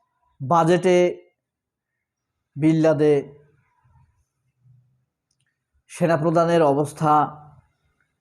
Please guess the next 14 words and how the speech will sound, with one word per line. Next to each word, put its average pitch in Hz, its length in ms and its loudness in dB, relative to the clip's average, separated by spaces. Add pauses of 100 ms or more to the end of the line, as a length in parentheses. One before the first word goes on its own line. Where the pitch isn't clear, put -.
(120)
কেমন, 151 400 -2
কেমন 160 260 0
আছে 147 200 -2
সেনাপ্রধান 143 540 -2
বলেন 127 240 -2
তো? 147 220 -12 (500)
<laughs> - 580 -6
ভালো 123 200 2
নাই, 104 240 -4 (460)
সে 147 180 -2
বৈরাম 147 360 2
খাঁ 156 100 0
হয়ে 131 220 0
গেছে। 113 380 -6